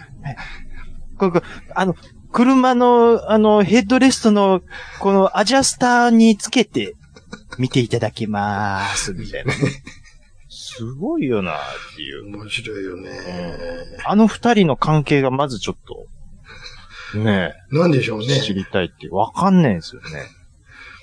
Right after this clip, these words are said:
Speaker 2: ちょっとエロいのね。
Speaker 1: ちょっとなんか、不穏な香りを。
Speaker 2: でもあの社長のモノマネを、
Speaker 1: うん。
Speaker 2: 古賀修はマスターしてるからね。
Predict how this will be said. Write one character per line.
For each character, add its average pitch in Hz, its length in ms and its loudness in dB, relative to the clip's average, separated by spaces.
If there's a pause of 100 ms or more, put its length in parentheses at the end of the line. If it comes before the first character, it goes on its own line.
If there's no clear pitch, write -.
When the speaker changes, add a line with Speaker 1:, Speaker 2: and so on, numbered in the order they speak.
Speaker 2:
ち - 80 -2
ょ - 20 2
っ 254 40 -2
と 180 100 2
エ 151 120 4
ロ 156 160 4
い 123 100 0
の 101 140 -12
ね。 110 280 -8 (560)
Speaker 1:
ち - 100 2
ょ - 20 2
っ 101 40 -6 (400)
と 107 120 0
な 101 140 0
ん 104 80 -2
か、 - 140 -4 (280)
不 127 240 0
穏 135 260 4
な 98 200 0
香 - 200 -2 (100)
り 90 100 2
を。 80 220 0 (500)
Speaker 2:
で 220 100 0
も 196 220 2
あ 185 60 2
の 190 160 4
社 - 500 -2
長 165 140 0
の 135 100 2
モ 131 140 0
ノ 131 100 2
マ 123 160 0
ネ 113 160 -6
を、 127 400 -2 (300)
Speaker 1:
う 107 80 -2
ん。 - 20 -2
Speaker 2:
古 123 140 0
賀 147 140 0
修 139 180 2
は 123 200 -2
マ 131 120 -2
ス 143 80 -2
タ 113 100 -10
ー 107 40 -10
し - 40 -10
て 113 80 -10
る - 80 -12
か - 100 -16
ら - 120 -20
ね。 170 140 -10